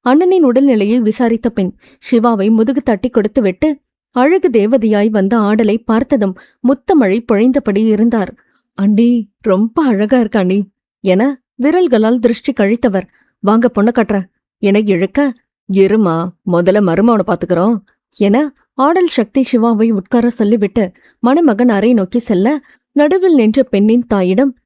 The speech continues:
"இது எங்க அண்ணன் அண்ணி" என பார்வதி அறிமுகப்படுத்த, அந்த பெண்ணின் தாய் முகம் சரியில்லாமல் பேருக்கென்று கூட சிரிக்கவில்லை.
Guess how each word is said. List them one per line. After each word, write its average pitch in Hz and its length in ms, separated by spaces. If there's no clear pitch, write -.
"இது 214 180
எங்க 226 200
அண்ணன் 208 300
அண்ணி" 233 280
என 190 180
பார்வதி 330 460
அறிமுகப்படுத்த, 254 760
அந்த 302 220
பெண்ணின் 240 480
தாய் 202 260
முகம் 208 320
சரியில்லாமல் 208 800
பேருக்கென்று 214 560
கூட 202 200
சிரிக்கவில்லை. 202 680